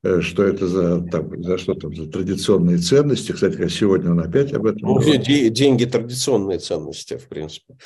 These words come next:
Speaker 1: Традиционные ц-, ну, я так понимаю, что, э, вс-, э, хотя я с вами не могу не согласиться по поводу отсутствия такого стратегического взгляда у Путина. Дес-, он действительно тактик, он, э,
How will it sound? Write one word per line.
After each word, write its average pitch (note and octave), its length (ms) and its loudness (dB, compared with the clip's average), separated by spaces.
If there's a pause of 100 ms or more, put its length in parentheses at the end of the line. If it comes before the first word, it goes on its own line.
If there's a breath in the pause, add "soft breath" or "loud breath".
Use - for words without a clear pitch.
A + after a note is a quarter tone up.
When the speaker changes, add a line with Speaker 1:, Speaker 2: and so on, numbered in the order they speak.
(120 soft breath)
Speaker 1:
Традиционные D3+ 500 6
ц-, - 160 4
ну, E3 240 6
я B2+ 280 6
так D#3 240 2
понимаю, D3+ 360 6
что, C3+ 420 6
э, A#2+ 440 2
вс-, - 180 -4
э, A2+ 500 6 (200)
хотя C#3 360 4
я C3 280 6
с - 140 -2
вами C3+ 240 6
не B2+ 140 4
могу C#3+ 220 4
не B2+ 120 6
согласиться A2+ 840 4
по - 160 2
поводу G#2+ 560 6 (420 loud breath)
отсутствия A2+ 600 2
такого G#2 300 4
стратегического A#2+ 920 2
взгляда G#2 480 4
у G#2 180 4
Путина. F#2+ 480 0
Дес-, F#2 220 -2
он A2+ 140 6
действительно G#2 480 0
тактик, D3+ 400 0
он, F#2+ 400 0
э, - 20 -10